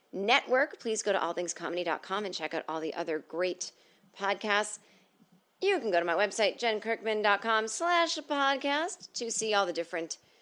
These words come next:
uh, episodes and descriptions. And please subscribe on iTunes if you can, even if you don't listen to it through iTunes, and give me five stars and write a review. This week's review says, "Jen predicts that social media will be the next big thing." That's all you have to write. Girl, she's so smart.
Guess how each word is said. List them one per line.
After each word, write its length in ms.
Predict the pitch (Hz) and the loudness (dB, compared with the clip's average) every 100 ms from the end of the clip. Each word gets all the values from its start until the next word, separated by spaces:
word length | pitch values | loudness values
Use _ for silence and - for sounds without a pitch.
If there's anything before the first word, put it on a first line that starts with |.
| _ _ - | _ _ -6
uh, 220 | 165 160 - | -2 -2 0
episodes 580 | - 196 196 185 180 165 | -2 -2 -2 0 0 -4
and 120 | 156 | -8
descriptions. 760 | 156 - 247 - 226 220 202 - - | -4 0 0 0 0 0 -4 -8 -8
And 560 | 165 165 165 165 160 - | -6 -4 -6 -8 -10 -14
please 260 | - 226 208 | -12 -8 -6
subscribe 400 | 165 - 180 170 | -6 0 2 2
on 100 | 156 | 2
iTunes 480 | 214 233 240 226 180 | 2 2 -2 -2 -4
if 120 | 165 | -8
you 80 | 156 | -6
can, 380 | 240 247 247 | -2 0 0
even 200 | 196 180 | 0 -2
if 120 | 180 170 | -4 -4
you 60 | |
don't 180 | 165 151 | -4 -4
listen 260 | 220 214 208 | -6 -6 -6
to 100 | 208 | -6
it 100 | - | -4
through 160 | 202 | -2
iTunes, 460 | 196 196 196 202 196 | 0 -2 -4 -8 -6
and 240 | 196 226 233 | -4 -2 -2
give 120 | 208 | -4
me 100 | 208 | -4
five 240 | 208 175 | -4 -4
stars 320 | - 185 190 180 | -4 -4 -4 -4
and 80 | |
write 140 | 180 190 | -2 -2
a 40 | |
review. 360 | 196 196 269 240 - - - - | -2 0 2 0 -4 -20 -12 -2
This 220 | 233 220 | 0 0
week's 280 | 240 226 214 | -4 -4 -2
review 320 | 190 202 208 | -2 0 -2
says, 420 | - 180 175 170 | 0 0 0 -2
"Jen 400 | - 202 208 220 | -2 0 0 -2
predicts 360 | 190 190 202 - | -4 -4 -4 -6
that 140 | - | -4
social 360 | - 202 202 190 | -2 -2 -2 -2
media 360 | 196 214 220 | 0 0 0
will 100 | 202 | 0
be 100 | 165 | -2
the 80 | 170 | -2
next 300 | 170 156 - | -2 -4 -2
big 200 | 175 156 | -2 -2
thing." 320 | - 247 277 | 0 0 0
That's 200 | 214 165 | -2 -4
all 120 | - 175 | -2 -2
you 120 | 170 | -2
have 160 | 170 | -4
to 100 | - | -4
write. 320 | 170 226 254 - | 2 2 2 -2
Girl, 160 | 175 | -6
she's 300 | 175 - 208 | -6 -8 -6
so 140 | - 156 | -6 -6
smart. 420 | - 190 226 | -6 -2 -2